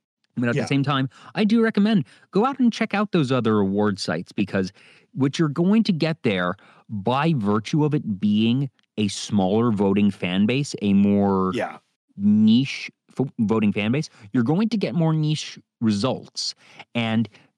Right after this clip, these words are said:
Speaker 1: I'm not even gonna say that there was, like, a right one or a wrong one, that the
Speaker 2: Yeah.
Speaker 1: I'm not gonna say these other results are inherently better.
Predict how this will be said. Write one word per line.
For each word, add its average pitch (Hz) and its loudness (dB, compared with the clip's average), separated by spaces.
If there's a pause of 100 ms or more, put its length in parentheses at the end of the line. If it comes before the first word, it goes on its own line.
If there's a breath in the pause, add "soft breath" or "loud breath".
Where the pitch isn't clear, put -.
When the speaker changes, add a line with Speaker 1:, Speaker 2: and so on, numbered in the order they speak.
(400)
Speaker 1:
I'm 208 0
not 269 2
even 240 4
gonna 220 4
say 190 0 (180 soft breath)
that 127 -4
there 147 2
was, 135 0
like, 123 -2 (180)
a 123 2
right 120 0
one 135 0
or 127 2
a 120 2
wrong 117 2
one, 82 -4
that 92 -6 (520)
the 110 2
Speaker 2:
Yeah. 135 -2
Speaker 1:
I'm 127 -2
not 151 -4
gonna 165 0
say 170 0
these 135 -2
other 131 0
results 107 0 (120)
are 98 0
inherently 107 -2
better. 117 -2